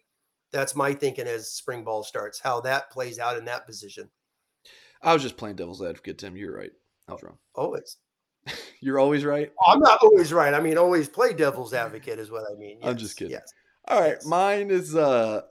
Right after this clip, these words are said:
Speaker 2: I, I think my choice will be a little, uh, we'll get a little eye roll. Um, but it, it's the most obvious answer, and it's the best answer. It's obviously quarterback, right?
Speaker 1: Oh, yes,
Speaker 2: Was,
Speaker 1: yes.
Speaker 2: was it just, like, too easy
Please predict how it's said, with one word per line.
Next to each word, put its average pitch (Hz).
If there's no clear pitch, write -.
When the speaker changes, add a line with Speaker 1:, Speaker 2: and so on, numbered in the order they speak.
Speaker 2:
I, 139
I 175
think 190
my 135
choice 143
will 120
be 117
a -
little, 113
uh, -
we'll 139
get 131
a 113
little 117
eye 104
roll. 113
Um, 101
but 107
it, 120
it's 113
the -
most 107
obvious 120
answer, 87
and 98
it's 101
the 113
best -
answer. 104
It's 113
obviously 190
quarterback, 85
right? 156
Speaker 1:
Oh, 208
yes, 170
Speaker 2:
Was, 175
Speaker 1:
yes. -
Speaker 2:
was 170
it 175
just, 175
like, 151
too 165
easy 190